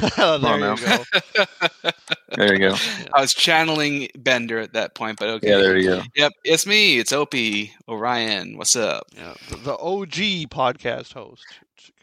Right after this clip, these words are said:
Speaker 3: Back
Speaker 1: Returned.
Speaker 3: for one night only.
Speaker 2: Back in black.
Speaker 1: Yeah. So, uh,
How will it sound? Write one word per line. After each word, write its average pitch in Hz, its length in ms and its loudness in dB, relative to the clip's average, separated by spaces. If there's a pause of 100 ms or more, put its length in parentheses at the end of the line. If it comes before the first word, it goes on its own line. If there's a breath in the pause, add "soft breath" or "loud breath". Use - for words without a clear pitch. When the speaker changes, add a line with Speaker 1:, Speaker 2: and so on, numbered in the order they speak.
(220)
Speaker 3:
Back 131 240 4
Speaker 1:
Returned. 123 340 -8
Speaker 3:
for 135 160 2
one 127 380 -2
night 139 260 4
only. 104 580 -4 (260)
Speaker 2:
Back 98 280 2
in 110 100 4
black. 98 420 4 (880)
Speaker 1:
Yeah. - 120 -20 (200)
So, 156 360 -12 (480 loud breath)
uh, 220 400 4